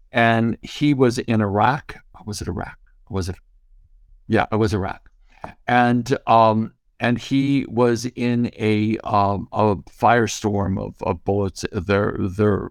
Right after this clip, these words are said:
their very small elite team was ambushed. And, um, he was, many,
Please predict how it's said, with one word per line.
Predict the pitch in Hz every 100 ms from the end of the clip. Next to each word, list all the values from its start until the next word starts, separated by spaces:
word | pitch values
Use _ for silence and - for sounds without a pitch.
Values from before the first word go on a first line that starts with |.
| -
their | 90 101 - _ -
very | 127 123
small | 113 - 117 110 110 104 - _ _ _ -
elite | 131 123 127 120 - -
team | - 123 110 107 107 -
was | 104 98
ambushed. | 110 107 107 107 98 - - - _ _ _ _ -
And, | 110 117 113 107 120 -
um, | 104 107 104 107 -
he | - - 135 139 139 123
was, | - 113 113 104 - - - _ _ _ _ _ _ _ _
many, | 120 123 151